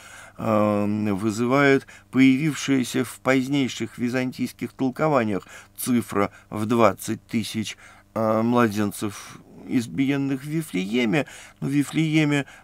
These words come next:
э, вообще население, э, в то время было, м, от силы тысяча, может быть, две человека. Конечно, там никаких двадцати тысяч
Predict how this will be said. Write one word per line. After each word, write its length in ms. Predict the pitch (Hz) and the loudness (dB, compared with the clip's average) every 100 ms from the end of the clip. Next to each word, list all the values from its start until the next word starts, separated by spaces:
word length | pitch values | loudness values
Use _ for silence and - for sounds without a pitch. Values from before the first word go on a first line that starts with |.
| - | -10
э, 360 | 143 123 123 113 | -6 -4 -4 2
вообще 540 | 120 139 147 - 226 | 8 8 8 0 2
население, 760 | 143 101 - 104 92 82 80 90 - - _ | 2 0 -2 -2 0 -2 -4 -6 -12 -20 _
э, 180 | 92 98 95 92 113 - 101 - 73 | -12 -10 -10 -12 -12 -12 -12 -12 -10
в 60 | - | -4
то 160 | 113 101 | 0 2
время 340 | 98 95 90 | 2 0 -2
было, 420 | 85 95 85 87 - - - - | -2 -2 0 -2 -6 -20 -20 -20
м, 560 | - - - - - - - - - - | -16 -14 -14 -16 -18 -20 -20 -20 -8 0
от 200 | 110 - | 0 0
силы 380 | - 104 90 | -4 -2 -2
тысяча, 600 | 87 95 85 - - 85 - - | -4 -8 -10 -12 -8 -10 -10 -16
может 340 | 101 98 104 101 | -8 -6 -4 -6
быть, 260 | 98 98 | -4 -4
две 320 | 87 95 90 - - - | -4 -2 -2 -4 -16 -10
человека. 560 | 123 120 107 87 - - | 0 2 2 0 -8 -6
Конечно, 460 | 98 104 87 92 | -4 -4 -4 -6
там 180 | 98 98 | -4 -4
никаких 400 | 95 110 104 101 | -4 -4 -4 -6
двадцати 480 | 95 101 - - 98 | -4 -6 -8 -14 -10
тысяч 300 | - 98 | -6 -6